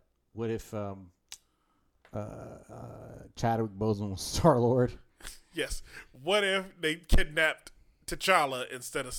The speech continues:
Speaker 2: instead of Peter?
Speaker 1: Quill.
Speaker 2: Which was hilarious.
Speaker 1: Yeah.
Speaker 2: Now, now in that, okay, we're gonna, we're gonna digress from, from the, from the, these nuts for a second.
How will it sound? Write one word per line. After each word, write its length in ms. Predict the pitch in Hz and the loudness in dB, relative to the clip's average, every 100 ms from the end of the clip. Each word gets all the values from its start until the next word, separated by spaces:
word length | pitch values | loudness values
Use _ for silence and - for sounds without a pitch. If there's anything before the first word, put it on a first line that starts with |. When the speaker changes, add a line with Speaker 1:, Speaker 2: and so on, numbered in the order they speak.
| - | -10
Speaker 2:
instead 340 | 139 131 151 | -14 -8 -6
of 120 | 131 135 | -6 -6
Peter? 320 | 147 113 101 | -6 -8 -12
Speaker 1:
Quill. 340 | 117 107 92 104 - - - - _ _ - | -10 -8 -8 -10 -12 -14 -16 -20 _ _ -4
Speaker 2:
Which 200 | 220 226 | 0 2
was 180 | 233 190 | 4 6
hilarious. 640 | 202 170 156 135 117 113 110 | 8 8 8 6 0 -2 0
Speaker 1:
Yeah. 200 | 98 78 _ _ _ _ - | -2 -4 _ _ _ _ 2
Speaker 2:
Now, 180 | 170 170 170 - | 4 4 0 -2
now 200 | 214 202 | 4 6
in 80 | 233 | 6
that, 200 | 240 226 | 4 4
okay, 300 | 180 156 139 - - | 2 2 0 -2 -2
we're 140 | 175 | 2
gonna, 140 | 185 156 | 2 2
we're 140 | 170 | -2
gonna 120 | 175 165 | -2 2
digress 380 | 160 147 160 | 2 4 2
from, 220 | 156 160 147 | 0 -6 -10
from 280 | 151 147 | -8 -6
the, 220 | 135 131 123 | -4 -4 -6
from 240 | - 139 | -8 -8
the, 140 | 135 131 | -8 -10
these 220 | 139 139 | -8 -8
nuts 180 | 143 139 | -6 -8
for 140 | - 139 | -6 -6
a 40 | |
second. 280 | 139 131 | -4 -8